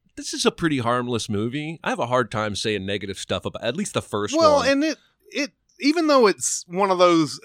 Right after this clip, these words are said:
Speaker 2: like, I'm a virgin, I have to get, have sex before I go to college movies,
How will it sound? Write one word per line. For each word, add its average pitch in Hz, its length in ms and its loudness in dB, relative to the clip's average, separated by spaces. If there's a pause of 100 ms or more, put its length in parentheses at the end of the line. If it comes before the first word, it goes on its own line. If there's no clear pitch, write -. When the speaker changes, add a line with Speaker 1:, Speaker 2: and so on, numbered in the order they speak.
(120)
Speaker 2:
like, 151 300 2
I'm 196 200 6
a 185 60 8
virgin, 170 520 4
I 147 140 4
have 165 240 2
to 156 100 2
get, 151 360 0
have 151 240 2
sex 160 320 2
before 151 340 2
I 143 80 6
go 151 160 2
to 139 80 0
college 147 500 2
movies, 104 480 -10